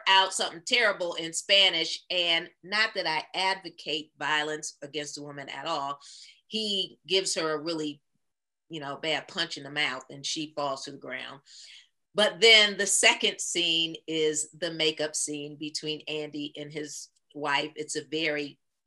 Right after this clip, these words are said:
passionate, uh, love scene. Um,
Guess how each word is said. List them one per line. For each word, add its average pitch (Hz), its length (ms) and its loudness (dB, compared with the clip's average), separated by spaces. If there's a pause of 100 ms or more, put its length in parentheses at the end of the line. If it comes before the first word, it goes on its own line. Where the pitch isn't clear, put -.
(140)
passionate, 147 640 2 (380)
uh, 139 360 -4 (280)
love 160 380 0
scene. 147 560 -6
Um, 143 420 -8